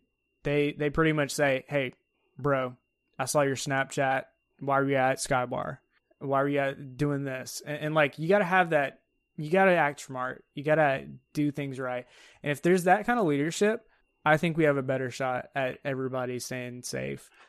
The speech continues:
um, especially the big key players. Like, you gotta know Bo Nix is gonna hunker down as much as possible because he wants to play football. Anthony Schwartz, uh, they've both tweeted and said, "We just wanna play."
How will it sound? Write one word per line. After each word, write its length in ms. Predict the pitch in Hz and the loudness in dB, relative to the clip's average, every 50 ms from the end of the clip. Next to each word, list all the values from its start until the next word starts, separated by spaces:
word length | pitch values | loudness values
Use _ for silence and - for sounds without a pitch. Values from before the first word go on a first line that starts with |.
| _ _ _ | _ _ _
um, 220 | 131 127 123 123 - | -10 -10 -8 -10 -10
especially 360 | 127 - 196 214 208 - 240 | -2 2 2 2 4 2 0
the 120 | 180 156 143 | 0 0 0
big 260 | 135 139 147 147 - | 0 0 0 0 -2
key 180 | - 165 160 156 | -4 -4 -4 -2
players. 460 | - 160 156 160 160 165 160 156 - _ _ _ _ _ _ _ | -2 0 2 2 2 2 0 -4 -8 _ _ _ _ _ _ _
Like, 240 | 139 139 131 127 - _ | -4 -4 -4 -6 -10 _
you 180 | - 160 202 233 | -6 -4 -4 0
gotta 360 | 190 196 196 180 165 147 131 131 | 2 4 6 6 4 4 2 0
know 360 | 139 143 143 135 131 123 120 117 | 0 0 2 2 0 0 -4 -4
Bo 280 | - 139 143 147 151 151 | 0 0 2 2 2 2
Nix 460 | 143 139 139 135 131 127 127 - - - | 0 -2 -4 -6 -6 -6 -8 -12 -14 -12
is 160 | - 131 123 | -12 -12 -8
gonna 260 | 123 143 135 127 123 | -8 -8 -6 -6 -8
hunker 400 | 120 123 - 143 139 127 - 131 | -10 -10 -8 -8 -8 -8 -8 -8
down 440 | 123 127 123 123 120 120 120 120 123 - | -8 -6 -8 -8 -8 -10 -10 -10 -10 -10
as 160 | 139 131 120 | -10 -8 -8
much 300 | 131 131 131 131 127 - | -8 -8 -8 -8 -8 -10
as 80 | 139 110 | -12 -10
possible 540 | - 127 127 123 123 - - - 123 120 120 - | -8 -6 -6 -6 -8 -10 -14 -14 -14 -14 -10 -10
because 340 | 147 131 143 135 135 - - _ _ _ _ | -6 -4 -4 -4 -4 -6 -12 _ _ _ _
he 160 | _ 147 165 | _ 0 2
wants 260 | 202 220 185 147 - | 4 4 2 0 -2
to 80 | - 127 | -4 -4
play 180 | - 135 131 | -2 -2 -2
football. 440 | 123 147 - - - - - - - _ _ - _ _ _ _ - | -2 -4 -6 -4 -6 -6 -6 -8 -12 _ _ -20 _ _ _ _ 0
Anthony 320 | 156 175 196 175 170 156 | 2 4 4 4 2 0
Schwartz, 540 | 131 - - - 170 180 165 131 - - - _ _ _ _ _ | -2 -2 4 6 8 8 8 6 2 -4 -14 _ _ _ _ _
uh, 100 | - 143 147 - - _ | -4 -2 -2 -4 -8 _
they've 260 | - 151 170 196 160 135 | 2 4 4 4 4 4
both 320 | 165 170 190 190 196 - | 6 6 6 6 4 2
tweeted 380 | - - 175 170 175 147 139 135 | 0 2 2 4 4 4 2 0
and 100 | 135 135 | -2 -2
said, 220 | 139 139 131 123 - _ _ | -4 -4 -4 -6 -10 _ _
"We 140 | - 143 147 | -4 -4 -2
just 160 | 147 151 135 - | -2 -4 -6 -6
wanna 160 | 139 127 120 | -6 -6 -6
play." 340 | 117 - 143 - - - | -6 -6 -6 -6 -8 -10